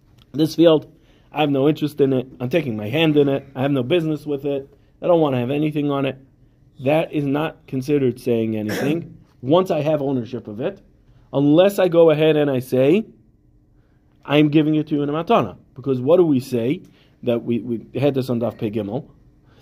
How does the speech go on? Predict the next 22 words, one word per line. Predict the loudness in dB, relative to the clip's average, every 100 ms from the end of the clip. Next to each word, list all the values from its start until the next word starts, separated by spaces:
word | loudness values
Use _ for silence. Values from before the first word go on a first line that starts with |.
| _ _
That | 2 2 4
what | 6
do | 6
we | 4
say | 2 0 0
it | -2 -10 -8 -4
means | -2 -4 -6
when | -8 -10
he |
says, | -8 -6 -4
"Ein | -4
li | -4 -6
esek"? | -8 -4
Well, | 0 0
it |
means | 0 -4
he's | -2
like, | -2 -4 -10 -2
"Halavai, | 2 4 4 2
I |
never | 2 2
had, | 2 0 -4 -14